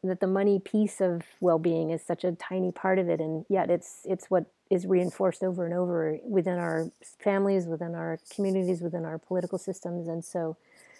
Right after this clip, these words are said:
really exploring and, and promoting a broader definition of,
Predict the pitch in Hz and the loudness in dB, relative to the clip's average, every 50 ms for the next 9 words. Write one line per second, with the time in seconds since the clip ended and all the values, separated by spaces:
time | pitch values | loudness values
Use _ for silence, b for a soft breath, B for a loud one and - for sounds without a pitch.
0 | b b 220 208 247 285 311 302 285 262 - - - - 226 226 233 233 233 233 | b b 4 6 8 8 8 8 6 4 2 0 0 2 4 4 4 4 4 4
1 | 233 226 214 190 185 185 175 170 - _ _ _ _ - - _ _ _ _ - | 4 4 4 2 2 0 -2 -4 -8 _ _ _ _ -20 -20 _ _ _ _ -2
2 | 190 190 185 - - - - 196 190 190 190 196 208 202 196 180 175 175 175 180 | 0 0 0 -2 -6 -4 -2 0 2 4 6 6 6 6 4 2 -2 -2 -4 -6
3 | - - - - 208 185 185 190 175 170 190 196 185 185 170 185 180 - - 180 | -8 -10 -4 -2 -2 -2 0 0 0 0 2 2 0 0 0 0 -2 -2 -4 -4
4 | 180 180 180 - - 190 185 185 170 | -2 -2 -4 -4 -6 -6 -4 -4 -4